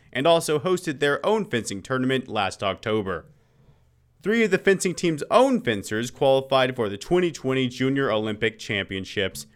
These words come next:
which starts the new fencing season on February eighth. Quote the team's head coach William Curtis, "The next step is in Columbus. They'll be competing against the best juniors in the country,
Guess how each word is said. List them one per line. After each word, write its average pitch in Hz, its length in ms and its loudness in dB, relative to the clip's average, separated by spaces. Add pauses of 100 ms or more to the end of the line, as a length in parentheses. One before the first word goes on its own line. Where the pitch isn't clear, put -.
(100)
which 107 100 -8
starts 143 280 4
the 117 140 -2
new 160 180 2
fencing 127 360 -4
season 127 440 -2
on 104 260 -2
February 98 520 0
eighth. - 400 0 (260)
Quote 165 300 4
the 131 80 -8
team's 143 360 0
head 131 180 0
coach 131 320 2
William 107 400 2
Curtis, 160 500 4 (140)
"The - 100 0
next 185 240 4
step 127 420 4
is 110 160 -2
in 104 140 -2
Columbus. 113 720 0 (260)
They'll 135 160 4
be 131 120 -2
competing 160 480 -4
against 147 360 0
the 151 100 0
best - 340 0
juniors 127 320 0
in 113 60 -2
the 110 100 -4
country, 160 580 0